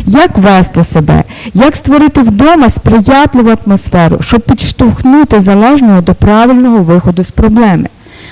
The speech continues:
Ми, як батьків, на нас відповідальність. І, е, наша програма, вона, е, основана на Слові Божому.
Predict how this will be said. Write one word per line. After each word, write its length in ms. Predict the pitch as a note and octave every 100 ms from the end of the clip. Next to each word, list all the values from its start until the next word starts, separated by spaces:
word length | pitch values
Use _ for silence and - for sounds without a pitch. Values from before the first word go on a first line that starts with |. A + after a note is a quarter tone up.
| -
Ми, 200 | A3+ D4+
як 160 | D4+ C4+
батьків, 380 | C4+ - D#4
на 160 | C4 A3+
нас 240 | A3+ A#3
відповідальність. 840 | A#3+ - A3+ G#3+ A#3+ A3 E3 - - - - - - - - - - -
І, 60 |
е, 540 | G#3+ G#3 - F#3+ F3 F3+ - -
наша 360 | G#3 B3+ D4+ D4+
програма, 760 | - C#4 C4 D#4+ A4 F4+ D#3+ - -
вона, 380 | F#3+ A#3 B3+ F4 G#4 - - - _ _ _ _ _ _ _ - _ -
е, 220 | G3+ G3 -
основана 680 | G#3 - B3 D#4 C#4+ A#3+ G#3+
на 440 | G#3+ A#3+ C#4+ D4 - - -
Слові 400 | - G#3+ G#3+ G#3
Божому. 460 | F#3 E3 D3+ D#3